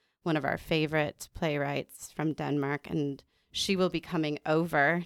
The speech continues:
to not only work on that, um, reading, but she will also be directing it.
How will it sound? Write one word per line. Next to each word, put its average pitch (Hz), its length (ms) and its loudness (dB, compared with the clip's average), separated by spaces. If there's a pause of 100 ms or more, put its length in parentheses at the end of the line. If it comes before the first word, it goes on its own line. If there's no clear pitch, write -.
to 143 300 -2 (200)
not 160 280 4
only 147 500 0 (320)
work 185 260 0
on 175 180 4
that, 151 260 2 (180)
um, 151 400 0 (640)
reading, 175 320 6
but - 140 0
she - 120 0
will 156 100 2
also 151 260 -2
be 165 120 -8
directing 147 560 -2
it. 294 280 -2